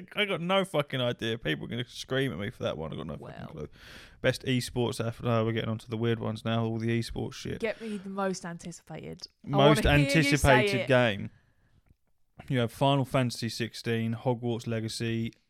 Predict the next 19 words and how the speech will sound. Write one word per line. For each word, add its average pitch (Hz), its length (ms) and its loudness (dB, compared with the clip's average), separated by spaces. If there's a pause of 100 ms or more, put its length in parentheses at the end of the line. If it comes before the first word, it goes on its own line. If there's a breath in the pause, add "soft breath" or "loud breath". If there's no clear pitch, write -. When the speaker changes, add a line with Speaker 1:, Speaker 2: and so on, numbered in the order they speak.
Speaker 1:
Resident 123 400 -2
Evil 113 280 -6
four, 110 520 -4
Starfield, 117 1000 -2 (420)
The 127 160 2
Legend 117 380 0
of 113 140 -4
Zelda, 113 440 0
Tears 113 480 -4
of 110 140 -6
the 110 80 -10
Kingdom. - 580 -8 (800 loud breath)
And - 80 -12
it 69 80 -12
was 107 100 -8
obviously 110 360 -6
Legend 110 400 -2
of 107 120 -4
Zelda 110 560 0